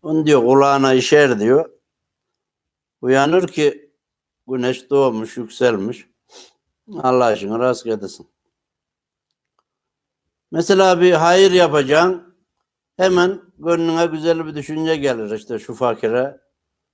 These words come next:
Allah rızası için şunu yapayım." Onu diyor hemen anında uygulamaya koyacaksın. Bu melekten. Biraz tereddüt edersen hemen şeytan yetişir diyor.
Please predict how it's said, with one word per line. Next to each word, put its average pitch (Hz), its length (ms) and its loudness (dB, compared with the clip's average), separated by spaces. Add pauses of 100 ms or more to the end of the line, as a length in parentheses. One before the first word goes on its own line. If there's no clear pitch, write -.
(120)
Allah 127 280 2
rızası 110 480 -2
için 120 180 -12
şunu 113 260 -8
yapayım." 120 600 -4 (2000)
Onu 180 360 0
diyor 180 500 4 (1080)
hemen 202 280 0
anında 196 560 2
uygulamaya 185 720 2
koyacaksın. 160 760 -2
Bu 175 100 -4
melekten. 185 880 -2 (1120)
Biraz 220 340 2
tereddüt 208 500 0
edersen 214 500 0
hemen 214 300 0
şeytan 190 460 0
yetişir 190 640 -4
diyor. 151 420 -4